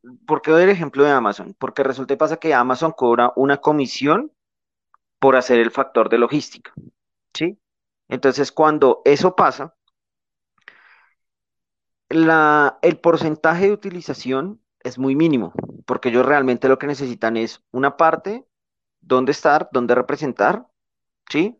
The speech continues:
Internet y cosas por el estilo, porque la persona simplemente está pidiendo un producto. Entonces, Daniela, voy a dar un ejemplo, Daniela pidió una billetera, ¿sí?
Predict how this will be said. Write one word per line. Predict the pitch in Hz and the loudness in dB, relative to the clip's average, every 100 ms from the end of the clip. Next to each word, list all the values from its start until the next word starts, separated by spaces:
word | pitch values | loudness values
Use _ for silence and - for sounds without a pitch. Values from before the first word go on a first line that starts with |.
| _ _ _ | _ _ _
Internet | 123 123 123 120 156 - _ | -8 -2 0 2 0 -2 _
y | 127 | -10
cosas | - 117 117 | -2 -2 0
por | - 139 | 0 2
el | 151 | 2
estilo, | 165 214 - | 2 0 0
porque | 123 - 127 | -2 2 2
la | 120 | 2
persona | 123 123 123 | 0 -2 -4
simplemente | 123 151 156 156 160 156 156 190 - | -4 -6 -4 -2 -2 -2 -4 -8 -8
está | - 117 | -4 -6
pidiendo | - 113 120 123 131 - - | -2 -2 -2 0 -2 -2 -8
un | 151 | -6
producto. | 143 139 139 - - _ _ _ _ _ _ _ _ _ _ _ | 2 4 4 0 -20 _ _ _ _ _ _ _ _ _ _ _
Entonces, | - 117 113 | -2 0 0
Daniela, | 123 120 135 104 78 | 0 4 4 4 2
voy | 104 | 4
a | 113 | 4
dar | 117 | 2
un | |
ejemplo, | 123 135 113 - | 0 0 -2 -2
Daniela | 90 98 | -2 -2
pidió | 104 117 | -2 -2
una | 107 | 0
billetera, | 110 110 127 - _ _ _ _ - | 0 2 0 0 _ _ _ _ -8
¿sí? | 135 | -8